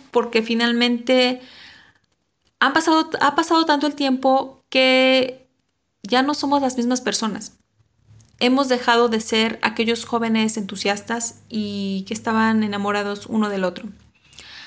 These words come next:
A esto Walter Rizzo le llama sentir que en el pasado afectivo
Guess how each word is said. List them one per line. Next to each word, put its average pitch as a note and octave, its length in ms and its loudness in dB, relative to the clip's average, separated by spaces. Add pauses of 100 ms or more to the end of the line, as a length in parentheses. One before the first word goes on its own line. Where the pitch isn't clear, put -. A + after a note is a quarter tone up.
(200)
A B3 180 2
esto C4 320 0
Walter A#3+ 460 0
Rizzo A#3+ 500 -2
le A3 160 2
llama A3 640 0 (560)
sentir A#3+ 640 0
que D#4 80 0
en D4 80 2
el A#3 120 2
pasado A3+ 440 2
afectivo B3 720 -2